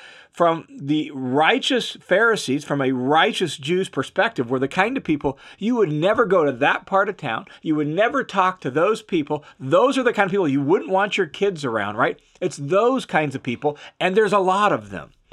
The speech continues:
And Jesus is eating with them. He's not just,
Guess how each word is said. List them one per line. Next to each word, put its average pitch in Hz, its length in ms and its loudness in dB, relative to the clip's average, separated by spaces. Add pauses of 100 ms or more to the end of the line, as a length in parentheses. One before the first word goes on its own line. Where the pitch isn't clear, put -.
(360)
And 170 260 -2
Jesus 147 840 0 (240)
is 165 280 0 (140)
eating 240 540 2
with 123 240 -2
them. 92 320 -12 (840)
He's 202 200 -6
not 254 180 4
just, - 300 -2